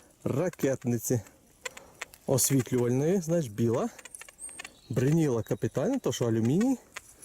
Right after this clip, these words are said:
І сигнал, ого-го, який класний був. Як без них давно не було.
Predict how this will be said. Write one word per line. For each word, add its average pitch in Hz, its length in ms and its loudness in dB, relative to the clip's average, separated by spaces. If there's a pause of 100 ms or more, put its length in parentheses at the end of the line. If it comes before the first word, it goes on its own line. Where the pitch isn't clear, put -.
(680)
І 185 160 4
сигнал, 165 720 2
ого-го, 165 600 0
який 110 220 -2
класний 113 400 -2
був. 113 200 -2 (760)
Як 131 260 0
без 110 240 -2
них 208 440 -2
давно 117 340 0
не 165 100 2
було. 110 340 0